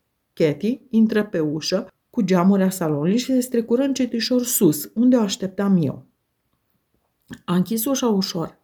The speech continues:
și-a scos ghetele pline de zăpadă, și-a dezlegat pălăria și, nebănuind prezența mea iscoditoare,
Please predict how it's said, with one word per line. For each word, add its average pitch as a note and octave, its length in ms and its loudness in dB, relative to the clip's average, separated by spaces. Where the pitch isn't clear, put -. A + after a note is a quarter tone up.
și-a - 220 -8
scos G3+ 280 -2
ghetele G3+ 380 4
pline F#3 300 0
de G#3 120 -2
zăpadă, F3 600 -6
și-a G3+ 200 2
dezlegat G3 500 4
pălăria F3+ 520 2
și, F3 300 -4
nebănuind B3 680 2
prezența F#3 520 0
mea D#3+ 160 -2
iscoditoare, D3 840 -2